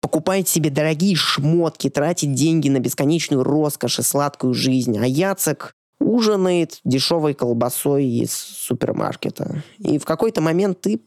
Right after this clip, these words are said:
понимаешь, в чем прикол. За Оскаром не стоит ничего. Он оппортунист. Он бегает от одной женщины к другой. Да, у него есть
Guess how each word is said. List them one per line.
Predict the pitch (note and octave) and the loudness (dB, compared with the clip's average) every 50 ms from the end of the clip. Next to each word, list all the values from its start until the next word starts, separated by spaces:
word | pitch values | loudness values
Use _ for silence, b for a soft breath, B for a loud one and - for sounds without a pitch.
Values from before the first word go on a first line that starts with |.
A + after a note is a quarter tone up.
| _ | _
понимаешь, | - G#3 G3 F#3+ F#3+ F#3 G3 G3+ G3+ G3+ F#3+ - - | -2 0 0 2 2 2 0 0 0 0 -2 -2 -4
в | - | -2
чем | - - F3+ F3+ | -2 -2 0 0
прикол. | E3+ F3+ F3 - - F3 D3 - - - _ _ _ _ _ | 0 -2 -4 -2 -2 -2 -2 -2 -6 -10 _ _ _ _ _
За | - - - | -4 -4 -2
Оскаром | - - A3 A#3+ A3 - - F3 - D#3 C#3+ B2 - - - | 0 0 0 0 0 -2 -2 -2 0 0 0 0 -2 -2 -2
не | - C#3+ C#3 | 0 0 0
стоит | - - C#3 D#3+ F#3 F3 - - | 0 0 0 0 0 0 0 0
ничего. | C#3+ C#3+ C3+ - - C3 B2+ C3 C3 C3 - - - - E3 - _ - | 0 2 2 0 0 0 0 2 2 0 0 -2 -4 -8 -12 -14 _ -4
Он | - C#3+ D3 D#3+ - | -2 0 0 0 -2
оппортунист. | D3+ D3 - D#3 D3+ D3 - - E3 D#3+ D#3 D#3 C#3+ A#2+ - - - - - - _ _ _ _ | -4 -4 -4 -4 -4 -2 -2 -2 0 2 2 2 2 0 -2 -4 -8 -12 -18 -20 _ _ _ _
Он | - D3 D3+ C#3 | -2 0 0 0
бегает | C#3 F3+ G3+ F3 E3 D#3 D3 - - | 0 0 0 0 0 0 0 -2 -4
от | C#3+ - | -4 -2
одной | C3+ B2+ B2+ C#3+ D3+ D3+ | -2 0 0 0 0 2
женщины | C#3 D3 C#3+ C#3 C3 - - C3 B2+ | 0 0 0 0 0 0 0 0 0
к | A#2+ C3 | 0 0
другой. | B2 C3 C3 A#2+ A#2+ C#3+ D#3 F3 E3 C#3+ B2 | 0 0 0 0 0 0 2 2 2 0 0
Да, | A#2+ B2 D3 F3+ G#3 A3 G3+ | -2 -2 -2 0 0 2 2
у | F#3 | 2
него | E3 D#3+ D3+ E3 E3+ | 2 2 2 2 0
есть | D3+ C3 C3+ E3 F#3 F#3+ E3 - - - - | -2 0 0 0 0 0 0 -2 -6 -12 -18